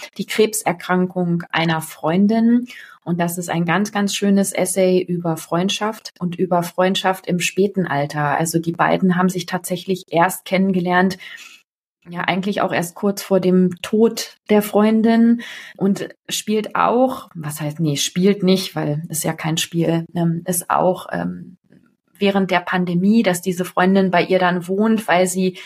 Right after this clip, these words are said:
in Nashville dieses besondere, diese besondere Behandlung für ihre Krebserkrankung, äh, bekommen kann. Und das ist so, es ist so traurig und es ist so schön. Und, äh,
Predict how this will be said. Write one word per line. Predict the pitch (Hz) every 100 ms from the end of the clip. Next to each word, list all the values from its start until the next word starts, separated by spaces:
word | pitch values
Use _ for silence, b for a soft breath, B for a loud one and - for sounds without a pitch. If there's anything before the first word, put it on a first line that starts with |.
| B B -
in | 190
Nashville | 185 190 - 196 202
dieses | 196 180 175 -
besondere, | 170 170 190 190 175 180 175 175 _
diese | 170 175 180
besondere | 170 170 180 180
Behandlung | 175 170 175 190 190
für | -
ihre | 185 175
Krebserkrankung, | 170 208 208 - 202 196 202 208 208 208 -
äh, | 196 190
bekommen | 196 - 196 202
kann. | - 196 202 B B B B -
Und | 190 190
das | 196 -
ist | 196 - -
so, | 196 202 190 196 -
es | 190 196
ist | 180
so | 196 202 196 -
traurig | - 185 190 185 180 -
und | 180
es | 185 180
ist | 185 180 -
so | 190
schön. | 190 - - 208 190 175 170 170
Und, | 185 180 180 -
äh, | 180 175